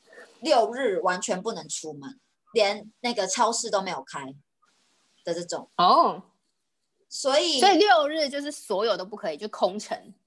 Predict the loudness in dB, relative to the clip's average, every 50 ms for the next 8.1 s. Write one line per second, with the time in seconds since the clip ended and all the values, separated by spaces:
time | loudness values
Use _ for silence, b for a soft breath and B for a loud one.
0 | _ _ 2 4 4 4 2 0 -2 -4 -4 -4 -6 -6 -4 -4 -6 -8 -8 -2
1 | -2 -2 -2 -2 -6 -8 -6 -8 -8 -10 -6 -2 0 0 0 2 2 2 2 2
2 | 0 -2 -2 -2 -2 0 2 2 4 4 2 0 -2 -6 -8 -10 -8 -8 -8 -8
3 | -8 -8 0 0 0 0 0 -4 -4 -4 -4 -4 0 -2 -2 -2 -2 -4 -4 -4
4 | -4 -4 -6 -8 -12 -14 _ _ _ _ _ _ -4 -4 -4 -4 -6 -8 -8 -8
5 | -4 -2 -2 -2 -2 -4 -8 -10 -6 -2 -2 -2 -2 -4 -8 -10 -10 -10 -10 -10
6 | _ -6 -6 -4 -6 -8 -12 -16 _ _ _ _ 4 4 4 4 2 0 0 2
7 | 4 4 4 4 6 6 6 4 4 -2 -6 -4 _ 0 0 0 2 0 0 2
8 | 0